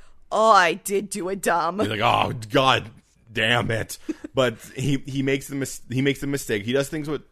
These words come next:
Speaker 2: characters in T V shows do, which is they look at people when they talk to them when they're driving. You can't do that.
Speaker 1: Can't do that 'cause then you run your car off the road.
Speaker 2: Yeah.
Speaker 1: Which is what he did.
Speaker 2: But fortunately, there's a nice trucker who called the cops.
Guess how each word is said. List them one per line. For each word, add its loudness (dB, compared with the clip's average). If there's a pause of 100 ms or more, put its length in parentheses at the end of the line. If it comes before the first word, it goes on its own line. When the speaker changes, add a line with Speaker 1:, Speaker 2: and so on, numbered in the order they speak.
(160)
Speaker 2:
characters -2
in -10
T -4
V -4
shows 0
do, -8 (240)
which -2
is -10
they -4
look -2
at -6
people -8
when -4
they -10
talk -8
to -18
them -10
when -10
they're -8
driving. -10
You -18
can't -4
do 0
that. -6
Speaker 1:
Can't -6
do -8
that 2
'cause -8
then -2
you -4
run -4
your -8
car 0
off -4
the -10
road. -10
Speaker 2:
Yeah. 0
Speaker 1:
Which -6
is -10
what -2
he -8
did. -10 (160)
Speaker 2:
But -4
fortunately, -2
there's -2
a -6
nice -2
trucker -6
who -4
called -4
the -6
cops. -4